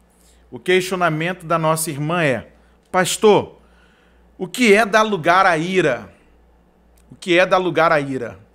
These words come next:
<laughs> Pra quem é sanguíneo, <laughs> e pra quem é um tanto mais agitado,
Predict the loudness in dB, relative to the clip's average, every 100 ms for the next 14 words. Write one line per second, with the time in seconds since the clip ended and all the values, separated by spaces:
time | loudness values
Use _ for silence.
0 | -6 -4 -4 -8 -8 -8 -6 -10 -10 -10
1 | -12 -18 _ -20 -16 -14 -6 -4 -4 -10
2 | -18 -20 -20 -20 _ 0 0 0 0 0
3 | 0 0 -4 -14 _ _ -10 -2 -2 -2
4 | 0 2 2 -2 -8 -16 _ -8 -8 -8
5 | -16 _ -20 -20 _ -20 -10 -6 -4 -2
6 | -2 -2 -4 -2 -2 -4 -10 -8 -6 -6
7 | -6 -2 -2 -2 -6 -10 -12 -20 -20 -10
8 | -6 -4 -6 -2 2 2 0 -6